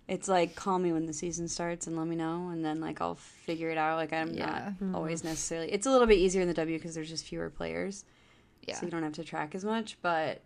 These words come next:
Speaker 1: it's a similar
Speaker 2: Yeah.
Speaker 1: situation like Seattle. Oh, actually, I'm not gonna talk about Seattle yet.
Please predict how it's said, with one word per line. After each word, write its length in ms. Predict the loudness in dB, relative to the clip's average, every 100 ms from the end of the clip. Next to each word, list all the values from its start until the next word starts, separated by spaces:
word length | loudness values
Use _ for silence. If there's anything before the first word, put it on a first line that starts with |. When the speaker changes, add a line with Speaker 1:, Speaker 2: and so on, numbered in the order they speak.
| _ _
Speaker 1:
it's 200 | -12 -8
a 40 | -2
similar 300 | 2 4 4
Speaker 2:
Yeah. 60 |
Speaker 1:
situation 480 | 0 0 0 0 -2
like 200 | -2 -4
Seattle. 580 | -2 0 0 -2 -4 -4
Oh, 220 | -2 -2
actually, 300 | -4 -8 -10
I'm 40 | -8
not 100 | -8
gonna 100 | -10
talk 140 | -12 -12
about 200 | -10 -8
Seattle 960 | -8 -8 -10 -10 -12 -14 -14 -16 -16 -18
yet. 260 | -16 -16